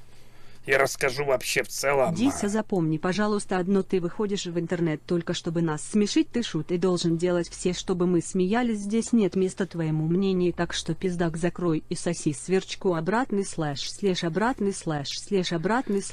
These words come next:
Speaker 2: слэш,
Speaker 1: вообще,
Speaker 2: слэш,
Speaker 1: Шепзик, че
Speaker 2: обратный
Speaker 1: ляпаешь
Speaker 2: слэш,
Speaker 1: там,
Speaker 2: слэш,
Speaker 1: ты, блядь?
Speaker 2: обратный слэш.
Speaker 1: Начнем по порядку щас. Всю хронологию мотоблочного мира у меня. Итак,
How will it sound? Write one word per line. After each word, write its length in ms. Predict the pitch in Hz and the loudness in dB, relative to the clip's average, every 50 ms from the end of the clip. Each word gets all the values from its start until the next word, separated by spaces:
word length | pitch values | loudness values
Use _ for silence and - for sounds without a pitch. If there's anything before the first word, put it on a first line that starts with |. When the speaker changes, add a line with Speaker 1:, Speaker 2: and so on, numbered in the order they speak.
| - 185 | 4 6
Speaker 2:
слэш, 40 | |
Speaker 1:
вообще, 340 | 175 180 170 147 - 190 180 | 6 6 4 4 6 4 6
Speaker 2:
слэш, 180 | - 196 180 185 | 6 6 6 4
Speaker 1:
Шепзик, 300 | 180 170 160 - 220 247 | 4 4 4 2 4 4
че 100 | 269 - | 6 6
Speaker 2:
обратный 100 | 156 147 | 6 8
Speaker 1:
ляпаешь 360 | 151 151 143 165 135 117 107 - - | 8 6 6 6 4 2 2 0 -2
Speaker 2:
слэш, 40 | |
Speaker 1:
там, 120 | - 101 98 | -2 0 2
Speaker 2:
слэш, 140 | 101 190 175 | 2 4 4
Speaker 1:
ты, 60 | 139 | 4
блядь? 60 | 135 | 4
Speaker 2:
обратный 460 | - 156 185 220 254 269 - 202 196 | 2 2 2 2 2 0 0 -2 -2
слэш. 500 | 190 - - 165 151 143 139 - - - - - - - | -2 -4 -4 -2 -2 -2 -4 -4 -6 -8 -10 -12 -12 -4
Speaker 1:
Начнем 440 | 107 - 117 - - - 160 151 127 | -2 0 0 2 2 2 2 4 6
по 140 | 139 131 | 4 4
порядку 640 | 117 - 131 127 127 131 139 139 127 - - 117 107 | 4 4 4 4 4 6 4 4 4 2 -2 -8 -6
щас. 340 | - - - - - - - | -4 -4 -4 -4 -4 -6 -10
Всю 280 | - - - 151 139 | -12 -8 -6 -6 -2
хронологию 680 | - - 127 240 233 240 233 233 262 269 226 226 226 214 | 2 2 2 4 4 2 2 2 2 0 0 -2 -2 -2
мотоблочного 760 | 220 214 - - 220 208 110 117 113 110 - - 107 104 104 | -2 -2 0 0 0 0 0 -2 -4 -4 -4 -4 -4 -2 -2
мира 360 | 101 - 113 113 110 107 98 85 | -2 0 0 0 0 -2 -2 -4
у 80 | 85 | -6
меня. 400 | 92 92 90 92 87 80 - - - - - - - - - - - - - - - - - - - - - - - - - - - - - - - - - - - - - - | -8 -10 -10 -12 -12 -12 -14 -16 -16 -16 -16 -16 -16 -16 -16 -16 -16 -16 -16 -16 -16 -16 -16 -16 -16 -16 -16 -16 -16 -16 -16 -18 -20 -20 -20 -20 -20 -20 -18 -18 -18 -18 -6 0
Итак, 600 | - - - - - 175 160 151 135 - - - | 4 4 4 6 6 8 8 8 8 6 2 -6